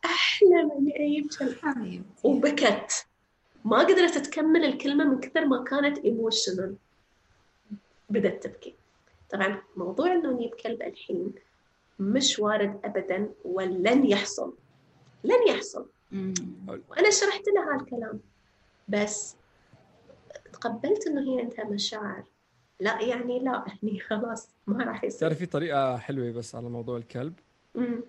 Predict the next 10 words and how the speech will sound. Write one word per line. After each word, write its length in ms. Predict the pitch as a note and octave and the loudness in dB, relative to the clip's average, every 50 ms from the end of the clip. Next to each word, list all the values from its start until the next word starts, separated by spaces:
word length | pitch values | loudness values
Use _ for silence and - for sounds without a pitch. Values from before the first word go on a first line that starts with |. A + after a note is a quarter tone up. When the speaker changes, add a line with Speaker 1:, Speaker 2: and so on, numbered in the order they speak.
| - _ | -16 _
Speaker 3:
آه، 640 | - C#3+ C3 B2 B2 A#2+ A#2+ A#2 A#2 A2+ A2 A2+ A#2+ - _ _ | -10 -8 -6 -6 -6 -6 -6 -8 -8 -10 -10 -12 -14 -16 _ _
يمكن، 280 | - C#3+ C#3 B2+ - - - | -10 -10 -10 -10 -14 -14 -12
بس 200 | C#3+ C#3 - - | -10 -6 -4 -2
يمكن، 500 | G#3 G3 G3 G3 E3+ D#3+ D3 C3 - - _ _ _ _ _ - | -2 -2 0 -2 -2 -2 -2 -4 -8 -12 _ _ _ _ _ -10
يعني 340 | B2 A#2+ A#2+ A#2 A#2 A#2+ - - _ _ - | -8 -8 -8 -8 -10 -12 -14 -18 _ _ -6
يمكن 240 | E3+ D#3 G3 F3 | -4 -2 -2 -2
تزبط، 380 | D#3 G3+ F#3+ F3 F#3+ G#3+ G3+ - | -2 -4 -4 -2 -2 -2 -2 -2
يمكن 220 | D#3 D3 - C#3+ | -6 -6 -4 -4
ما 100 | C3+ C3 | -4 -6
تزبط. 440 | B2 - A#2+ A2+ G#2+ G#2+ G#2 _ _ | -6 -8 -10 -12 -12 -14 -16 _ _